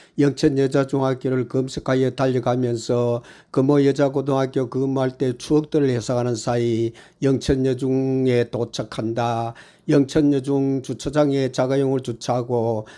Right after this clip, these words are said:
자가용 안에서 스마트폰을 내어 영천 여자중학교 홈페이지를 열어본다. 학생 수 삼백사십칠 명, 교원 수 삼십사, 삼십사 명, 남자 사 명, 여자 삼십 명.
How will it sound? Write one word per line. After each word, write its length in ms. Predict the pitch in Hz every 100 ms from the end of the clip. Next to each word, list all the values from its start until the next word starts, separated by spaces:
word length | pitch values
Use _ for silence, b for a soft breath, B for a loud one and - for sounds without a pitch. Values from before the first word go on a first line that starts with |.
| B -
자가용 480 | 139 135 143 143 135
안에서 460 | 135 127 143 139
스마트폰을 840 | 127 139 135 139 160 - 135 123
내어 480 | 123 120 120 117 117 B B B
영천 420 | 143 135 - 147 139
여자중학교 720 | 135 139 170 143 135 131 135
홈페이지를 720 | 131 139 139 151 147 147 131
열어본다. 800 | 127 127 123 117 117 113 110 117 B B B
학생 420 | - 139 - 151
수 280 | 135 147 143
삼백사십칠 960 | 135 151 147 135 - 135 127 156 - 143
명, 440 | 135 139 127 113 113 B B -
교원 400 | 131 139 143 143
수 240 | 143 139
삼십사, 960 | 123 139 131 139 - 131 131 127 127 151
삼십사 600 | 143 160 156 160 127 131
명, 300 | 131 131 117
남자 340 | 120 156 151 139
사 260 | 127 131 127
명, 260 | 135 123
여자 240 | 127 131 131
삼십 420 | - 135 123 123
명. 300 | 120 110